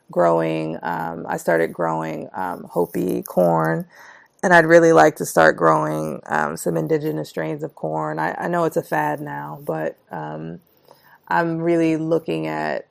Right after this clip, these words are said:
looking at it from this sort of, like, um, preservation space. Um, and I wanna be able to have that garden, um, at Hidden Harvest to be,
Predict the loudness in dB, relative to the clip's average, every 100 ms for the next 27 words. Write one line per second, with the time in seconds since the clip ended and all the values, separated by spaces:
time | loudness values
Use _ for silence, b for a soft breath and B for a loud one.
0 | _ -8 -2 0 0 -2 -4 -2 -4 -4
1 | -6 -4 -4 -6 -8 -6 -6 -4 -6 -6
2 | -8 -6 -8 _ -14 -14 -12 -16 -18 -20
3 | _ _ -20 -20 _ _ -2 2 4 2
4 | 2 -2 -4 -8 -8 -4 -4 -4 -10 -12
5 | -10 -6 -4 -6 -4 -2 0 0 -2 -2
6 | -2 -2 -4 -6 -4 0 0 -2 -10 b
7 | b b b 2 4 6 8 8 4 -6
8 | -12 -10 -6 -4 -4 -8 -12 -16 _ _
9 | -2 0 0 0 -2 -2 -2 -6 -10 -6
10 | -6 -6 -6 -10